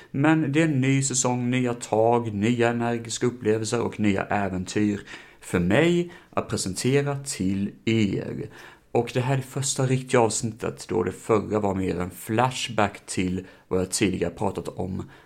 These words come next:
och gjort för avsnitt av Filmfett Solo. Och det har varit väldigt blandat, väldigt kul och väldigt,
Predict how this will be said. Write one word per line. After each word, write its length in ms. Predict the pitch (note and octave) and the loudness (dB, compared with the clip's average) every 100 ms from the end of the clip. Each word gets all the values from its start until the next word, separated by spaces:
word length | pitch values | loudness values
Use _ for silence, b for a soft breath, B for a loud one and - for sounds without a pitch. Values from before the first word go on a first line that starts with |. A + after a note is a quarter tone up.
| B | B
och 380 | - F#2 - - - | -6 -6 -8 -16 -8
gjort 480 | F#2+ B2+ E3 - - | 2 4 4 0 -4
för 140 | A2+ | 2
avsnitt 500 | A#2 G#2+ - G2 F#2 | 2 2 0 -2 0
av 120 | F#2+ | -2
Filmfett 400 | F2+ F#2 F2+ F2 | -2 -4 -4 -4
Solo. 340 | - D#2+ - C#2+ | -2 -2 -4 -6
Och 160 | - | 0
det 60 | G2+ | 2
har 80 | A#2+ | 2
varit 120 | A#2+ | 0
väldigt 240 | B2 G#2 | 0 2
blandat, 480 | A2+ A#2 G#2+ G#2+ - | 2 2 0 -4 -2
väldigt 260 | G2 G2+ - | -2 -4 -2
kul 300 | A#2 G#2+ G2+ | 0 2 2
och 80 | |
väldigt, 400 | F#2+ F2+ F2 - | 2 -2 -6 -12